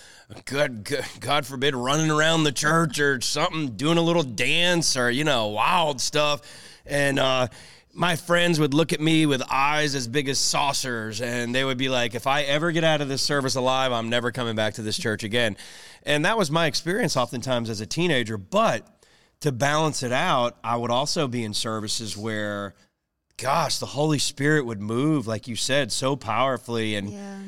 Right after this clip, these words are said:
Speaker 1: God would just touch me and
Speaker 2: Yeah.
Speaker 1: minister to me.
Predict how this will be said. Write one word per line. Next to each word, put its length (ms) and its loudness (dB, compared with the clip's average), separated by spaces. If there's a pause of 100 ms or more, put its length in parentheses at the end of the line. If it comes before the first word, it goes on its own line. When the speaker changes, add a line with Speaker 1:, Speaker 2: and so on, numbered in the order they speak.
(280)
Speaker 1:
God 460 2
would 180 -4
just 380 -4
touch 580 -2
me 500 -6
and 540 -4
Speaker 2:
Yeah. 80 0
Speaker 1:
minister 600 2
to 60 -4
me. 380 -4